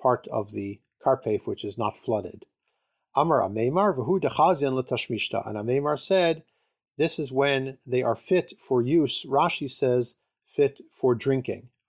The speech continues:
Aval lo chazi-, chazyan l'tashmishta, but if they're not fit for use, lo, then you may not carry in the remaining area.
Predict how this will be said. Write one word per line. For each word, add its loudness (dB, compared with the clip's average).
Aval 0
lo 4
chazi-, -2
chazyan 0
l'tashmishta, -2
but -4
if -8
they're -2
not 0
fit -2
for -2
use, -2
lo, 4
then 0
you -6
may -2
not 0
carry 0
in -2
the 0
remaining -2
area. -8